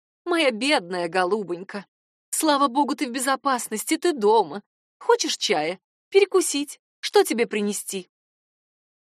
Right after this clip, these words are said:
Она замерла, перестав беспокойно суетиться,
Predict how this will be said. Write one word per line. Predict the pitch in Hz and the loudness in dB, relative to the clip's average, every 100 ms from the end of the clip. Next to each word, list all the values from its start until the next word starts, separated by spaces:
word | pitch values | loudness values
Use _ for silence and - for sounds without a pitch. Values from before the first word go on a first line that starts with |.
| _ _ | _ _
Она | - 208 214 | -4 0 0
замерла, | 202 202 202 226 311 302 _ _ _ - | 0 -2 -2 -2 -2 -4 _ _ _ -8
перестав | 233 247 - 262 | -4 -4 -2 -2
беспокойно | 208 226 - 233 247 233 220 | -2 -6 -4 -2 0 0 -2
суетиться, | - 226 220 226 208 - 196 | -4 -6 -8 -10 -8 -8 -12